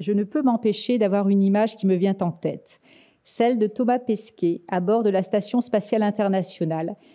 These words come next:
qui prend des photos magnifiques de notre planète,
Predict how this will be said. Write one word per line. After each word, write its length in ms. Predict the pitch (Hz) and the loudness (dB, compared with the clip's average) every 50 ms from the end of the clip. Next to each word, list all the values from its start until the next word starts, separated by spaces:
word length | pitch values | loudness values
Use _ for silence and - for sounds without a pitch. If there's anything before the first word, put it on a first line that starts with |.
| _ _ _ | _ _ _
qui 140 | - 214 196 | -4 -4 -4
prend 220 | - - - 269 | -2 0 0 2
des 120 | 254 240 226 | 2 2 2
photos 320 | - 247 233 - 240 220 | 0 0 0 2 2 4
magnifiques 560 | 220 233 240 240 240 240 - - - 262 226 | 4 6 4 4 4 2 0 -2 -4 -2 -2
de 80 | 196 202 | 0 0
notre 260 | 196 190 190 - 208 | 0 -2 -2 -2 -4
planète, 720 | 196 - - 190 175 170 165 156 151 - - - - - | -4 -2 0 0 0 0 0 -2 -4 -8 -12 -18 -20 -8